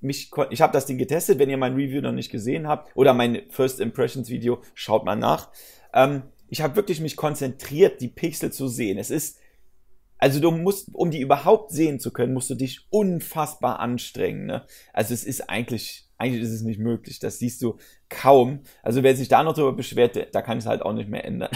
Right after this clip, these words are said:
<laughs> Neunzig Hertz Refresh Rate und, äh, das Einzige, was mir halt noch negativ aufgefallen ist, ist halt wirklich das Tracking, weil wir nur diese beiden Kameras hier haben. Ähm, hier sieht man das auf dem Bild ganz gut, diese zwei Kameras und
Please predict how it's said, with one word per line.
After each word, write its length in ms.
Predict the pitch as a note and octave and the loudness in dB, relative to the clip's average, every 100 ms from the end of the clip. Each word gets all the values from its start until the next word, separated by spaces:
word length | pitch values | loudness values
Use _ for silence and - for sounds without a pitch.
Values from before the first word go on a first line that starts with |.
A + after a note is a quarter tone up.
| - | 0
<laughs> 520 | G#3 - - F#3 E3+ | 0 0 -14 -16 -6
Neunzig 480 | A2+ B2+ C#3+ C#3 B2 | 2 2 2 -4 -2
Hertz 240 | A#2+ A2+ | -2 0
Refresh 460 | A#2+ G#2 C3+ C#3+ - | -6 -4 -2 -2 -2
Rate 300 | B2+ B2+ B2 | 0 0 0
und, 200 | A2 A2+ | -2 -2
äh, 200 | D#2+ G#2+ - - - - | 0 -2 -2 -14 -14 -8
das 140 | A#2 | -2
Einzige, 340 | - F#3 E3 | 0 0 2
was 300 | C#3 C#3 - _ - _ - - | 4 2 -2 _ -20 _ -20 -14
mir 400 | - C3+ E3+ - | -6 2 4 6
halt 200 | C3+ - | 4 4
noch 140 | C3+ C3+ | 2 0
negativ 460 | B2+ B2+ - C3 | 0 0 -2 -6
aufgefallen 680 | - A2+ B2+ C3+ C3 A#2+ - | 0 0 0 -6 -6 -6 -6
ist, 200 | A2+ - | -10 -10
ist 200 | G#2 - | -10 -4
halt 240 | G#2 - - - | -4 -6 -16 -10
wirklich 260 | A#2+ G2 - | -8 -6 -6
das 220 | G#2+ - | -6 -4
Tracking, 380 | - D3+ C#3+ B2 | -2 -2 0 0
weil 120 | A2+ | 0
wir 120 | A#2+ | 0
nur 320 | A#2 A2+ - - - | 0 0 -2 -16 -8
diese 240 | D3 C#3 | -4 0
beiden 400 | - G#2 A2 A2+ | 2 4 4 2
Kameras 640 | - E3 F#3 G#2+ E2 G2 - | -4 0 2 2 0 -4 -6
hier 180 | G#2 | -8
haben. 440 | G#2 F2+ A2+ C#3+ - - - - | -4 -4 -4 -8 -12 -20 -8 0
Ähm, 220 | A2 A2 | 0 0
hier 160 | A#2 | -2
sieht 160 | G#2+ B2 | -2 -4
man 160 | B2 A2 | -2 -2
das 160 | A2 | -2
auf 140 | G#2+ - | -6 -6
dem 180 | G#2+ | -6
Bild 180 | G#2+ A2+ | -4 -4
ganz 240 | G#2 A2+ - | -4 -6 -8
gut, 220 | A#2 G#2+ | -8 -8
diese 200 | G#2 A2+ | -10 -10
zwei 200 | - G#2+ | -6 -4
Kameras 340 | A#2 A2 A2 | -2 -2 0
und 280 | - F#3 | 2 0